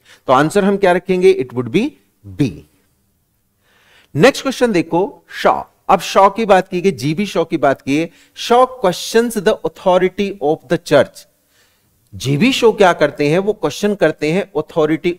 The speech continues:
of church को, है ना? And the barons। तो दो चीजों को, authority of church को और barons को, किस वर्क में? Man and Superman, सेंट जॉन, कैंडिडा, या फिर बच्चों,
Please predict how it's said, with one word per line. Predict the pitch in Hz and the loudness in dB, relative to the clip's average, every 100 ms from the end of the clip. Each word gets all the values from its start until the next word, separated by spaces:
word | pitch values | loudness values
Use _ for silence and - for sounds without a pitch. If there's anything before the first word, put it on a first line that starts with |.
| - | -4
of | 120 - | -4 -2
church | 143 139 - | 0 0 -4
को, | - 87 _ _ _ _ _ _ - | -12 -12 _ _ _ _ _ _ -8
है | 175 | -6
ना? | 330 - _ _ _ _ _ _ _ _ _ _ _ _ _ _ - | -6 -10 _ _ _ _ _ _ _ _ _ _ _ _ _ _ 4
And | 240 269 247 | 4 4 0
the | 190 233 247 277 - _ _ 107 98 | 4 4 4 0 -14 _ _ -6 4
barons। | 151 151 156 120 95 - _ _ _ _ - | 6 8 6 2 -4 -12 _ _ _ _ 2
तो | 214 | 2
दो | 139 175 254 | 4 2 2
चीजों | 240 208 202 | 0 0 0
को, | 185 180 - | 2 -2 -2
authority | - 175 190 185 202 | -4 0 2 2 0
of | 196 | 0
church | - 147 139 | 0 -2 0
को | 208 202 | 0 0
और | 170 | 0
barons | 143 147 143 143 | 4 4 4 -2
को, | 202 | -4
किस | - 247 - | -4 -6 2
वर्क | 196 160 156 | 4 4 2
में? | 135 90 _ _ - | -2 -4 _ _ -10
Man | 107 120 131 147 160 | -6 0 2 4 2
and | 170 180 | 0 -6
Superman, | - 190 190 196 202 220 _ _ _ - | -2 0 2 2 0 -4 _ _ _ -14
सेंट | - 143 143 139 | -2 2 2 0
जॉन, | 139 156 170 185 220 - _ _ _ | -2 0 2 0 -4 -12 _ _ _
कैंडिडा, | 139 143 139 156 151 180 190 - _ 120 | 0 2 2 2 4 2 0 -10 _ 0
या | 139 | 2
फिर | 139 139 | 2 -2
बच्चों, | 117 131 170 | -4 -6 -6